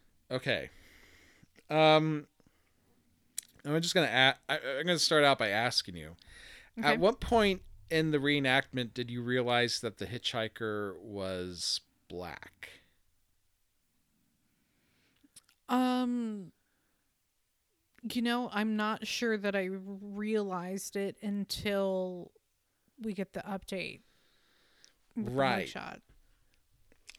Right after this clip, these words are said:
Speaker 1: Right. Um, like, it was something I did not pick up on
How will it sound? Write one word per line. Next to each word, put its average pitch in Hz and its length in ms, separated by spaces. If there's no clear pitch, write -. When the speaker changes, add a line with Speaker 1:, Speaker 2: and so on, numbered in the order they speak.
Speaker 1:
Right. 123 440
Um, 127 520
like, 139 640
it 170 140
was 175 220
something 180 460
I 135 240
did 143 180
not 139 280
pick 147 220
up 135 220
on 175 360